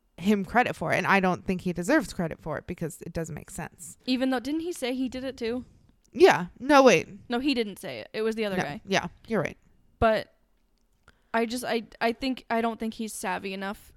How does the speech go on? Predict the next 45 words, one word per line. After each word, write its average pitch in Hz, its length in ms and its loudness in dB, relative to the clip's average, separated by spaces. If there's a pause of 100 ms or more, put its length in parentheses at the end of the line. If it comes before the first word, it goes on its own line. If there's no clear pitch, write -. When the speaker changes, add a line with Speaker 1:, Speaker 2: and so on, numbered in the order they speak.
Speaker 2:
to 233 160 -6
have, 214 120 -10
like, 190 240 -6 (400)
pulled 233 480 -2
that 196 300 -4 (260)
off, 233 400 -6 (340)
and 226 280 -2
not 220 180 0
a 220 140 -4 (240)
bit 220 180 -2
of 196 140 -8
D 208 160 -8
N 196 80 -6
A 185 180 -6
of 175 100 -8
his 202 300 -8
was 202 200 -8
found 185 320 -6
there. 320 240 -4 (220)
Speaker 1:
Well, 330 280 2
and 320 100 -6
a 330 40 -10
quick 349 400 -10
asterisk 247 680 -12
too, 220 640 -2
you 226 160 2
know, 180 200 4
I 220 120 4
mean, 220 180 2
I 220 140 2
know 220 580 0 (240)
that 214 260 4
there 220 160 4
are 226 80 4
people 214 380 0
that 208 280 4 (460)
choose 277 500 4
to 240 100 -4
be 208 160 -2
a 196 60 0
part 208 260 0
of 190 160 -6
the 196 100 0
homeless 208 520 2
capital 190 460 -4